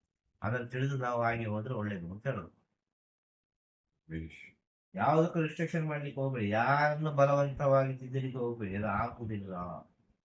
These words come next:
Speaker 1: ಅದು
Speaker 2: ಬೇಷ್.
Speaker 1: ನಮಗೇ ಮುಳ್ಳಾಗ್ತದೆ.
Speaker 2: ಖಂಡಿತ.
Speaker 1: ಗಂಡ ಗುರುವನ್ನು ನಂಬಿದ್ರೆ ಹೆಂಡತಿ ನಂಬಿಲ್ವಾ?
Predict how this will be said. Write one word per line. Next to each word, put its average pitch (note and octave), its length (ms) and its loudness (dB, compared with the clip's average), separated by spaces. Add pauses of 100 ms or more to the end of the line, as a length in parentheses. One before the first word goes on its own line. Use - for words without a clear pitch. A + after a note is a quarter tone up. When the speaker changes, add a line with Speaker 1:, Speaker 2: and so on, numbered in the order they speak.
(360)
Speaker 1:
ಅದು A2+ 160 -2
Speaker 2:
ಬೇಷ್. A2 200 0
Speaker 1:
ನಮಗೇ D3+ 340 6
ಮುಳ್ಳಾಗ್ತದೆ. A2+ 840 2 (680)
Speaker 2:
ಖಂಡಿತ. E2+ 340 -6 (540)
Speaker 1:
ಗಂಡ B2+ 220 0
ಗುರುವನ್ನು D3 380 2
ನಂಬಿದ್ರೆ C#3+ 400 2
ಹೆಂಡತಿ D3 320 2
ನಂಬಿಲ್ವಾ? C3 800 -2